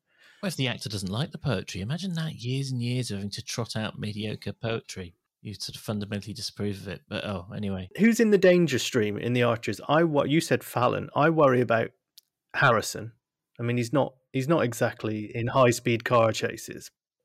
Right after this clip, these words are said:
Speaker 1: Do we have to look for logical deaths, or is these, these are people who would be, who, 'cause basically what you need is someone who's high ticket enough to cause a stir in the audience. So Nigel's a good example, right?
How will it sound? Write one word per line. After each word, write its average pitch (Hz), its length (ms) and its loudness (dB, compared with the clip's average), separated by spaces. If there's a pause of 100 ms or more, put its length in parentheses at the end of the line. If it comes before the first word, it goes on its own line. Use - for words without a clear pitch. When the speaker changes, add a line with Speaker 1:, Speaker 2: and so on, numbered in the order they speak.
(160)
Speaker 1:
Do 139 60 -8
we 156 80 4
have 160 100 2
to 151 100 2
look 139 140 0
for 135 100 0
logical 135 380 0
deaths, 104 320 -2
or 120 100 -4
is 107 100 0
these, 113 320 -2
these 117 200 0
are 117 60 -8
people 113 320 -2
who 110 200 -4
would 101 160 -2
be, 104 400 -4 (200)
who, 113 140 -4 (340)
'cause 147 140 2
basically 165 400 -2
what 139 200 0
you 151 80 2
need 127 180 2
is 104 100 -4
someone 117 220 -2
who's 110 120 -4
high 165 260 -2
ticket 147 380 -6
enough 107 380 -4
to - 160 -8
cause 110 500 -4
a 107 80 -6
stir 107 480 -2
in 98 60 -2
the 95 140 -2
audience. - 280 -8
So 120 60 -2
Nigel's 139 360 0
a - 40 -6
good 101 120 -6
example, 92 420 -8
right? 90 100 -12